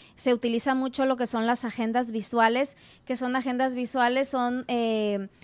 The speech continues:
como instrucciones que se le dan al niño de las tareas que tiene que hacer, eh, por medio de pequeños dibujos que el niño va viendo y así va, va, eh, pues, sabiendo qué es lo que sigue, ¿no? De su rutina.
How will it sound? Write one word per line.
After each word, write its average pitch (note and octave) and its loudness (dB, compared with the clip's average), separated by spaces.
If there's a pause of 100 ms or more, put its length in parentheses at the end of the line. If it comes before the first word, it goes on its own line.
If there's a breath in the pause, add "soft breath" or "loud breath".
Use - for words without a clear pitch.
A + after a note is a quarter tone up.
(140 loud breath)
como C4 0
instrucciones C4+ 0
que D4+ -2
se C#4 0
le A#3 2
dan A3+ 2
al B3+ 0
niño B3+ 2
de C4+ 4
las B3 0
tareas G#3+ 0
que A#3 -6
tiene G#3+ -6
que A#3+ -4
hacer, B3+ -2 (320 loud breath)
eh, A3 -2
por A3 2
medio A3 6
de B3 6
pequeños A3+ 2
dibujos A#3+ 2 (240 loud breath)
que A#3+ 2
el A3 2
niño A#3 4
va A#3+ 6
viendo B3 4
y A#3 2
así G#3+ 0
va, G#3+ 0
va, G#3 0
eh, F#3+ -6
pues, G3 -6
sabiendo G#3 -2
qué - -2
es G#3+ -2
lo A#3 -2
que G#3 -6
sigue, G3+ 0
¿no? G#3+ 2
De A3 2
su - -4
rutina. A#3+ 0